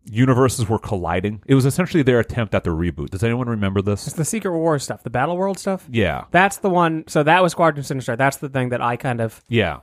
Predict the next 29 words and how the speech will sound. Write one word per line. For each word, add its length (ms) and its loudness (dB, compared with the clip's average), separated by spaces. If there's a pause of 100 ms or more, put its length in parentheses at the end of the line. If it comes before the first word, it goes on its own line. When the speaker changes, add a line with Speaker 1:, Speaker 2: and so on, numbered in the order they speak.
(120)
Speaker 2:
first 280 0
saw 260 4
'em. 240 -8
So 200 4
it 100 6
was 180 4
Squadron, 480 2
uh, 320 -2 (500)
Squadron 340 -2
Sinister 520 -8 (300)
for 140 -4
that 160 -6
book. 260 -16 (480)
But 80 2
I 100 6
always 200 6
thought 160 4
they 80 -4
were 60 -4
Squadron 360 -12
Supreme. 280 -12
I 60 -6
didn't 160 -6
realize 300 -10
it 60 -6
was 120 -8
the 80 -12
Sinister. 360 -12
Speaker 1:
So 420 4